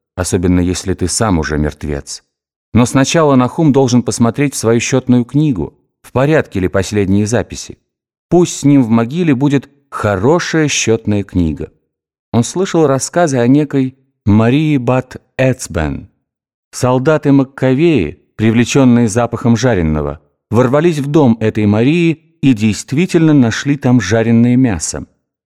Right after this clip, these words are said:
Это был ребёнок Марии, и она хотела с солдатами сторговаться. Так как ребёнка родила она, то половина мяса должна остаться ей, половину она отдаёт солдатам.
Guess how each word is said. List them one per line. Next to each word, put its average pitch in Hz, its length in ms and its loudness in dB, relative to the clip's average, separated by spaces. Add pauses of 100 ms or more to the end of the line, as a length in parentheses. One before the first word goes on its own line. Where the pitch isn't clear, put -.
(140)
Это 113 200 0
был 120 200 2
ребёнок 127 540 0
Марии, 78 480 -4 (260)
и - 60 -2
она 107 180 2
хотела 107 420 -2
с 87 60 -6
солдатами 101 760 -2 (120)
сторговаться. 104 920 -4 (520)
Так 123 180 -4
как 120 200 -2
ребёнка 135 540 0
родила 104 500 0
она, 107 460 0 (340)
то 107 140 0
половина 107 480 0
мяса 113 360 0
должна 95 420 0
остаться 98 600 -6
ей, 92 520 -2 (200)
половину 107 800 0 (140)
она 95 300 0
отдаёт 82 640 -4
солдатам. 76 720 -8